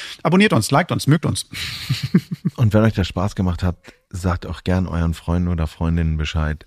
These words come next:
Speaker 2: ähm, dass sie da mal reinhören. Und wir sind natürlich auch dankbar für Hinweise oder Tipps eurerseits. Wenn ihr sagt, „Boah, ey, das ist ein Thema, das interessiert mich, keine Ahnung.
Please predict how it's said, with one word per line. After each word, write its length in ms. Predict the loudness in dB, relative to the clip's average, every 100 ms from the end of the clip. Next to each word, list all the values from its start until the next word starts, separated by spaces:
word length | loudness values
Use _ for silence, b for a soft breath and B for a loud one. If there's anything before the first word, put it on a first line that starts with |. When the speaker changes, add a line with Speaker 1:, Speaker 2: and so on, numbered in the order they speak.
| -4
Speaker 2:
ähm, 320 | -2 0 -2
dass 200 | -4 -6
sie 100 | -4
da 120 | -2 0
mal 160 | -2
reinhören. 380 | -2 0 0 0
Und 440 | 4 4 6 2 0
wir 60 |
sind 120 | 0 0
natürlich 300 | -2 -4 -4
auch 60 |
dankbar 600 | -2 -2 0 0 0 -2
für 400 | -8 -4 -2 -2 0
Hinweise 680 | 0 2 2 2 2 0
oder 240 | 0 0 -2
Tipps 340 | -2 -4 -4
eurerseits. 600 | -6 -2 -2 -2 -8 -8
Wenn 100 | -2
ihr 120 | 0
sagt, 360 | 2 0 -2 -4
„Boah, 320 | -4 -2 -2
ey, 240 | -2 -6 -4
das 180 | -4 -4
ist 140 | -2
ein 100 | -2
Thema, 280 | 0 0 0
das 180 | 0 -4
interessiert 400 | -6 -6 -6 -8
mich, 180 | -10
keine 240 | -4 -2 0
Ahnung. 280 | 0 0